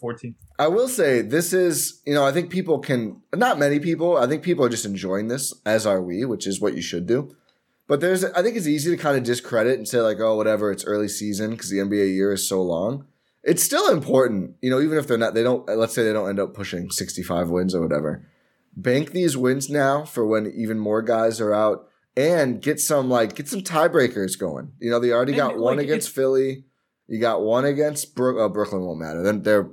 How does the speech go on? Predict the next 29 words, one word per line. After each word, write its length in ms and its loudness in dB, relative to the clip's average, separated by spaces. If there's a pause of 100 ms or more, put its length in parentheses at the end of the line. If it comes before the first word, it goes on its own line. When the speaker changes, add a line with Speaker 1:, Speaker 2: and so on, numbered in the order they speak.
(160)
Speaker 2:
lottery 340 4
team. 300 -8
But, 260 0 (340)
eh, 200 -2
like, 180 0
if 100 -4
you 120 0
can 140 0
take 200 0
the 80 2
season 300 -2
series 280 0
with 120 -2
Atlanta 400 2
now, 340 2
a 60 0
team 220 -6
that 100 2
looks 160 -2
pretty 240 0
good, 260 2
and 80 -4
just, 200 -4
like, 140 0
have 180 2
that 220 4
banked 300 -2
for 140 -4
later, 420 4